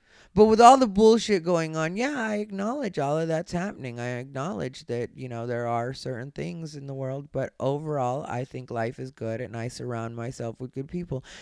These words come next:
Yeah, but the thing, yeah, but the thing is, I get that that's the way you live. I say life is good, so for me, life is good. Now, when somebody asks you how you're doing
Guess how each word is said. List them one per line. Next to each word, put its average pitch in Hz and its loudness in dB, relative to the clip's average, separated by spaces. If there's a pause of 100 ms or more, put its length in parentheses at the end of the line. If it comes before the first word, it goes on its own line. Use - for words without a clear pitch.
Yeah, 285 4
but 294 0
the 254 -10
thing, 262 -2
yeah, 208 8
but 175 0
the 185 0
thing 196 0
is, 180 2
I 151 4
get 160 2 (200)
that 143 -6
that's 123 2
the 131 -2
way 123 4
you 120 -2
live. 65 -8 (960)
I 151 4
say 226 6
life 233 6
is 285 0
good, 170 4 (460)
so 175 6
for 170 0
me, 196 0 (240)
life 123 2
is 123 0
good. 120 0 (680)
Now, 131 6
when 135 2
somebody 147 4
asks 139 2
you 208 6
how 131 0
you're 208 2
doing 165 -2